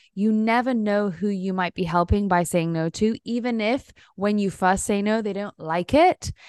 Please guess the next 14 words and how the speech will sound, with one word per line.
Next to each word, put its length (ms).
That 280
will, 300
that 220
will 400
by 280
default 560
end 180
up 100
helping 360
them. 120
Your 280
alignment 480
cannot 360
help 280